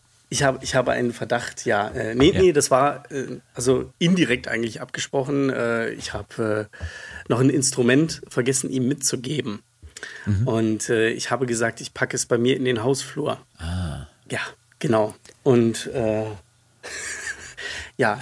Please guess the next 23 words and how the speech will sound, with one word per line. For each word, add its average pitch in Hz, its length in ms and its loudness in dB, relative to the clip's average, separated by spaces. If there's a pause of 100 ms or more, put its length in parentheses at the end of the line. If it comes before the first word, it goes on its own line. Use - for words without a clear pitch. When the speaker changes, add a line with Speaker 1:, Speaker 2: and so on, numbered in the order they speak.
Speaker 1:
äh, 135 320 4
er, 139 120 4
Speaker 2:
Dass 135 120 8
der 147 100 4
Speaker 1:
er 113 60 10
Speaker 2:
dann 98 140 6
Speaker 1:
hat - 60 0
Speaker 2:
einfach 151 280 6
die 123 120 4
Tür 170 200 4
reinkommt, 120 340 4
kann 117 160 4
ja 104 80 8
keiner 123 320 4
mit 110 200 4
rechnen. 110 340 0 (120)
Ja. 95 200 0
<laughs> - 60 -10 (920)
So 120 120 4
ist 123 140 6
das. - 320 4
Elsi, 127 340 8
Speaker 1:
Ja. 110 140 2